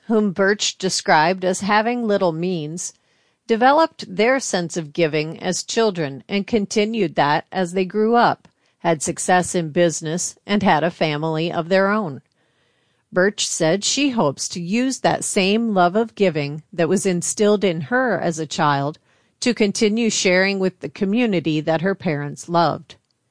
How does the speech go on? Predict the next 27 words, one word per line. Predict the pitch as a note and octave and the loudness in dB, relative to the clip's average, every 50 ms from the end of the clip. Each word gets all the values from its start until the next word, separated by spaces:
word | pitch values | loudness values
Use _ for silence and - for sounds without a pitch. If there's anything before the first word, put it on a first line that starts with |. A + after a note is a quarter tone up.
| _ _ _ _ _ _ _ _ _ _ _ _ _ _ _ _ _ _ _ _ - | _ _ _ _ _ _ _ _ _ _ _ _ _ _ _ _ _ _ _ _ 2
"I | C4+ D4+ | 2 2
can | D#4 - F4 F4+ D#4 | 2 2 0 0 0
do | C4 - B3 C4+ C4+ | 0 0 0 0 0
things | B3 - G#3+ F#3 E3+ E3+ F3 - | 2 2 0 2 0 -2 -4 -4
for | - G3 F#3 - | -2 -2 0 2
other | - F#3+ F#3 G#3 G3 | 2 2 2 2 0
people | F3+ - - A#3 A3+ - B3+ B3 C4+ C4+ _ | 0 -2 -4 -4 -2 -2 -2 -4 -4 -4 _
that | - G3+ G3 F#3+ | 0 2 4 4
I | G3 F#3+ | 4 4
wouldn't | F3+ F#3 G#3 A3+ B3 C4 D4 C#4 - - | 4 2 2 2 2 -2 -10 -12 -6 -2
otherwise | - F#3+ F3 G3+ F#3+ F3+ E3+ E3+ F3 F#3 F3+ - | 0 0 0 0 0 2 2 2 2 0 -2 -4
be | - G3 F#3+ | -2 0 2
able | F3+ F3 D#3+ F3 F3 | 2 2 0 -2 -6
to | F3 - - G#3 | -6 -6 -6 -4
do," | F3+ A3 B3+ C4 G#3+ - - | -2 -2 -2 -2 -2 -4 -6
she | C3+ - - - F3+ | -8 -10 -8 -6 -4
said. | D#3+ - - - D3+ C#3+ C3+ B2+ - - _ _ _ _ _ _ _ _ _ _ _ _ _ | -4 -4 -2 -2 -2 -2 -4 -6 -10 -16 _ _ _ _ _ _ _ _ _ _ _ _ _
"I | - A3 A3+ | 0 2 4
hope | G3 G3+ A3+ A#3 A#3 - | 4 6 6 4 4 2
they," | - G3+ D#3+ E3 D#3+ D3+ D3 D3+ E3+ G3 F#3+ - _ _ _ _ | -2 0 2 2 4 4 4 2 0 -2 -4 -8 _ _ _ _
her | _ - D#3 C#3+ | _ -8 -8 -6
parents, | - G3 F3 E3+ D#3 C#3+ C#3 D3+ - - - - - _ _ _ _ _ - | -4 -2 -2 -2 -2 -4 -6 -6 -8 -8 -10 -10 -12 _ _ _ _ _ 0
"are | A3 A#3 A#3+ | 0 2 2
happy | G#3+ A3+ C4+ C4 C4+ - - G#3 | 4 4 4 4 4 2 0 0
with | F3+ E3 E3+ D#3 - | 0 0 -2 -4 -4
my | E3+ D#3+ D3 D3 | -4 -4 -4 -4
decisions. | D3 D#3 D#3+ - - E3 D#3+ C#3+ - D#3 C#3 - G3 - - - | -4 -4 -4 -2 -2 -4 -4 -6 -6 -8 -10 -10 -10 -10 -10 -10